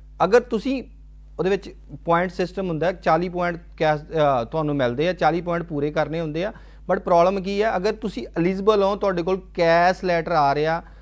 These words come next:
ਤਾਂ ਤੁਸੀਂ ਰਿਫਿਊਜ਼ਲ ਰੇਟ ਇਸ ਟਾਈਮ ਜ਼ੀਰੋ ਪਰਸੈਂਟ ਚੱਲ ਰਿਹਾ। ਤੁਹਾਡੇ ਕੋਲੇ ਇੰਗਲਿਸ਼ ਵਧੀਆ ਮਾਰਕਸ ਨੇ, ਤੁਸੀਂ ਦੋ ਹਜ਼ਾਰ ਅਠਾਰਾਂ ਉੱਨੀ ਪਾਸ ਆਊਟ ਹੋ, ਪਲੱਸ ਟੂ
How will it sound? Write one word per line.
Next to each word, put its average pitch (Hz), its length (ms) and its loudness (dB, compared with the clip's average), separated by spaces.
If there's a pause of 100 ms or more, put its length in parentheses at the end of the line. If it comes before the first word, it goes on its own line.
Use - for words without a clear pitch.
(220)
ਤਾਂ 180 100 2
ਤੁਸੀਂ 196 600 0
ਰਿਫਿਊਜ਼ਲ 180 640 0
ਰੇਟ 170 280 0
ਇਸ 170 220 -6
ਟਾਈਮ 170 380 -4
ਜ਼ੀਰੋ 160 320 0
ਪਰਸੈਂਟ 165 400 -2
ਚੱਲ 107 240 -2
ਰਿਹਾ। 123 280 -4 (800)
ਤੁਹਾਡੇ 160 320 4
ਕੋਲੇ 175 220 2
ਇੰਗਲਿਸ਼ 165 400 -2
ਵਧੀਆ 160 360 0
ਮਾਰਕਸ 151 400 -2
ਨੇ, 180 300 -6
ਤੁਸੀਂ 165 220 -8
ਦੋ 165 240 0
ਹਜ਼ਾਰ 170 220 2
ਅਠਾਰਾਂ 151 420 2
ਉੱਨੀ 160 260 -2
ਪਾਸ 143 340 0
ਆਊਟ 160 220 0
ਹੋ, 170 80 -2
ਪਲੱਸ 139 260 -2
ਟੂ 196 280 -8